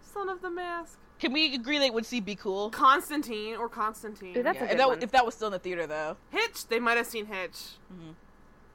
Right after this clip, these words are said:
Speaker 1: Hitch seems a lot more likely. I think that was probably in, in theaters for a month.
Speaker 2: Mm-hmm. They either
Speaker 1: Oh,
Speaker 2: saw
Speaker 1: man,
Speaker 2: Hitch or
Speaker 1: something.
Speaker 2: Be Cool, I think.
Speaker 1: Or The Wedding Date.
Speaker 2: <laughs> I'm glad
Speaker 1: The
Speaker 2: we,
Speaker 1: Wedding Date.
Speaker 2: glad we figured that out.
Speaker 1: <laughs> Jesus. <laughs>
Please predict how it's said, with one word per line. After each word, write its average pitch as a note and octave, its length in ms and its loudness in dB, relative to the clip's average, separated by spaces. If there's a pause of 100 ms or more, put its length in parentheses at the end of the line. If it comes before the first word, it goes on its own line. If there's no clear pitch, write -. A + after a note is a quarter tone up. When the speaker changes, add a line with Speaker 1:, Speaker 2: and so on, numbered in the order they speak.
(120)
Speaker 1:
Hitch A3 140 -8
seems G3+ 380 -10
a F3+ 40 -10
lot F3+ 180 -2
more F3+ 120 -6
likely. F3 340 -8
I F3 40 -6
think G3 140 -10
that G3+ 60 -6
was F#3 100 -10
probably F#3 260 -8
in, F3 200 -14
in G3 100 -12
theaters F3+ 300 -12
for F#3 100 -16
a F3 40 -14
month. D3+ 260 -12 (360)
Speaker 2:
Mm-hmm. E3+ 160 -16 (380)
They A3+ 180 4
either G#4+ 100 6
Speaker 1:
Oh, G4 40 6
Speaker 2:
saw E4 220 8
Speaker 1:
man, C#4+ 80 2
Speaker 2:
Hitch A#3 140 4
or B3 40 -8
Speaker 1:
something. A3+ 140 -4
Speaker 2:
Be F3 160 -6
Cool, C#3+ 200 -10
I D3 80 -6
think. C3+ 400 -14 (1080)
Speaker 1:
Or C4 140 2
The A#3 120 8
Wedding G3 360 4
Date. F#3+ 380 -2 (180)
Speaker 2:
<laughs> - 220 -4
I'm D4+ 160 8
glad E4 140 12
Speaker 1:
The - 40 8
Speaker 2:
we, F#4+ 60 8
Speaker 1:
Wedding G#3 320 8
Date. G3+ 220 4
Speaker 2:
glad A4 120 8
we F#4 100 12
figured D4+ 380 8
that A4 160 12
out. - 140 0
Speaker 1:
<laughs> - 60 -6
Jesus. - 640 -8
<laughs> - 40 0